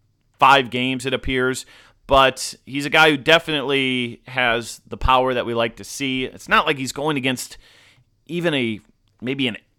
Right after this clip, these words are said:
average pitcher at Sam Gaviglio, so, like, I don't have a problem rostering him in a plus matchup like this, even when certainly the DraftKings algorithm, which is smart, does not like him one bit, but, uh,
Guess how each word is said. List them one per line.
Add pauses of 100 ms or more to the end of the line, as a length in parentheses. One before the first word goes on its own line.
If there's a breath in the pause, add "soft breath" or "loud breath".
average
pitcher
at
Sam
Gaviglio,
so,
like,
I
don't
have
a
problem
rostering
him
in
a
plus
matchup
like
this, (480 loud breath)
even
when (320)
certainly
the
DraftKings
algorithm,
which
is
smart,
does
not
like
him
one
bit,
but,
uh,